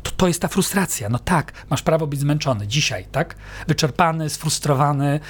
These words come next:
y, i n-, i w tym momencie praktycznie bardzo łatwo do zaiskrzenia między klientem, który jest też sfrustrowany, i pracownikiem,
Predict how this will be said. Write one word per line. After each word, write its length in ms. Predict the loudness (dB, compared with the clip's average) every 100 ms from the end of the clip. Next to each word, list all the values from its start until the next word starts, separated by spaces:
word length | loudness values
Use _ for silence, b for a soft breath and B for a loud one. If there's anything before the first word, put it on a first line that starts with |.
| B B 0
y, 520 | 2 4 4 4 2 2
i 280 | 2 2 0
n-, 280 | -2 -2 -10 -10 -16 -8 -2
i 160 | -2 -2
w 80 | 0
tym 120 | 2
momencie 280 | 2 0 0
praktycznie 640 | -2 0 -2 0 0 0 -2 B B 0
bardzo 300 | 2 2 2
łatwo 260 | 0 0
do 160 | 0 2
zaiskrzenia 480 | 2 0 -2 0 2
między 200 | 0 -2
klientem, 380 | 0 0 0
który 160 | -2 -2
jest 100 | 0
też 100 | -2
sfrustrowany, 600 | -2 -4 0 2 2 2
i 60 | 2
pracownikiem, 580 | -2 0 -4 -2 -2